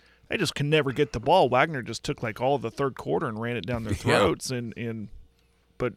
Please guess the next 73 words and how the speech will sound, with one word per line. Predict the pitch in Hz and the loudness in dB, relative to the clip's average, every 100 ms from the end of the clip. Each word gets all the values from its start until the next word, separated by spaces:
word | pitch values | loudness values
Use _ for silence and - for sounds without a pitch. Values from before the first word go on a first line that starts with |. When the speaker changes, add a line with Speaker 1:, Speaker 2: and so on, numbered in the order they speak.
| - | -10
Speaker 1:
it's | - - | -12 -8
like | 123 | -6
Poto | - 156 147 | 2 4 4
cannot | - 127 135 - | 2 -2 -2 -2
find | - 139 123 | -2 -2 -2
that | 110 135 | -4 -4
break | 131 139 147 - | 0 2 2 -2
or | 107 | -10
find | - 123 123 | -6 -6 -6
that | - | -6
momentum. | 120 113 127 131 101 | -6 -6 -6 -6 -4
Wagner | 117 127 110 | -4 -4 -4
never | 113 120 104 | -6 -6 -6
gave | 113 131 | -4 -4
it | 143 - | -6 -10
to | 101 | -14
him. | 76 - _ _ - | -14 -16 _ _ 0
Speaker 2:
Yeah, | 98 110 | 4 6
Speaker 1:
And | |
Speaker 2:
a | |
Speaker 1:
they | 113 | 8
Speaker 2:
year | 123 | 8
ago, | 131 123 | 12 10
Speaker 1:
probably | 120 95 | 10 6
Speaker 2:
what, | 90 | 4
was | 110 | 2
it | 92 | 2
tied | - - 107 123 131 | -2 2 4 4 4
maybe | 139 135 131 | 4 4 2
at | |
halftime, | 113 131 - 135 139 135 | 2 0 2 2 4 6
or | |
Speaker 1:
Some-, | - 113 | 4 6
Speaker 2:
maybe | 113 | 8
Speaker 1:
yeah, | 139 - 156 | 10 10 8
Speaker 2:
even | 120 | 10
Poto | 139 135 | 8 8
had | 120 | 8
a | |
Speaker 1:
yeah. | 135 | 6
Speaker 2:
small | 107 110 113 | 4 6 6
lead, | 101 107 110 | 4 2 4
and | 87 | 4
then, | 92 87 - - - - | 4 4 0 -20 -20 -2
yeah, | 127 | 4
Wagner | 107 120 117 | 6 6 4
takes | - 117 117 - | 4 2 2 -2
the | 95 | -2
kickoff | - 123 101 92 - | -2 2 4 2 2
in | 95 | 0
the | 92 | 0
third | 117 117 | 2 0
quarter, | - 120 123 95 | 2 2 4 2
and | 92 | 4
it's | 95 - | 2 2
like | 98 | -2
a | 80 | -4
ten-minute | - 127 127 127 82 | 0 2 4 2 2
drive | 92 113 117 87 | 4 4 4 2
for | - | 2
Speaker 1:
Oh, | 90 | 4
Speaker 2:
a | |
Speaker 1:
they | |
ne-, | 196 | 4
Speaker 2:
touchdown, | 196 - 101 104 | 4 4 6 8
Speaker 1:
yeah. | 107 | 8
Speaker 2:
and | 123 | 10
then | 123 | 8
they | 110 | 6
immediately | 92 101 127 143 135 120 | 6 6 6 4 4 2
stopped | 113 - 110 123 | -2 2 2 4
him, | 131 | 4
or | 113 | 2